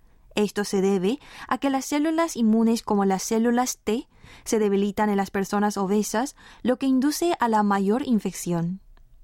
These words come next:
Además, una vez que un paciente con obesidad confirmado con coronavirus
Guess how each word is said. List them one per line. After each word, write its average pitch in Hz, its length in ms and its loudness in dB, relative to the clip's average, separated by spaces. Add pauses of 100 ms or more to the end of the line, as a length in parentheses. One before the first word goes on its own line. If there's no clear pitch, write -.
(920)
Además, 196 520 0 (260)
una 277 240 2
vez 302 220 0
que 311 120 0
un 294 120 4
paciente 262 540 -2
con 240 180 0
obesidad 208 460 0
confirmado 196 680 0
con 180 200 -2
coronavirus 180 720 0